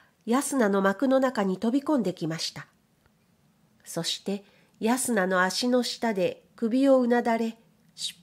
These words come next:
尾を振って、さも悲しそうにまた鳴きました。それは、人に追われて逃げ場を失った狐が、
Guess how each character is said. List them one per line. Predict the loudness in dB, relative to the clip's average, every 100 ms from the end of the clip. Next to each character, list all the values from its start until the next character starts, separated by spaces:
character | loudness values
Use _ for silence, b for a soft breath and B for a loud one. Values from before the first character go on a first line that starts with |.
| -2
尾 | 0
を |
振 | 0
っ | -6
て、 | _ -14 -14 -14 b b b b
さ | -20 -8 -4
も | -2 -2
悲 | -2 -2 -2
し | -4 -4
そ | 0 2
う |
に | 2 2
ま | 0
た | -2
鳴 | -2 -4
き | -4
ま | -4
し | -4 -8
た。 | -10 -16 _ _ _ _ b b b _ _ _ _ _ _ -18
そ | -8 -4
れ | -2
は、 | -2 -4 b b b
人 | -12 0 2
に | 4 4
追 | 4
わ | 4
れ | 2
て | 0 0 0 -2 -6
逃 | -2
げ | 0 2
場 | 4
を | 4 4
失 | 0 -2 -2
っ | -2
た | -6
狐 | -8 -10 -4 -2
が、 | -2 -8